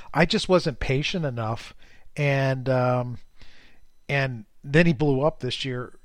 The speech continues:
in two thousand twenty-three. I guess it is still this year.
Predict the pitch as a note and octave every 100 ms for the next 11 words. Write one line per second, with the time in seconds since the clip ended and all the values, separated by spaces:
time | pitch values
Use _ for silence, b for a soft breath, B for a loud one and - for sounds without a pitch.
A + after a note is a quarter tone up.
0 | - B2+ B2+ - D#3 C#3 C3+ B2+ - C3
1 | A#2+ - C#3 D#3 C3+ A#2 A2+ B2 C3 -
2 | G#2 C3+ - G2 G2 G#2+ A2 G2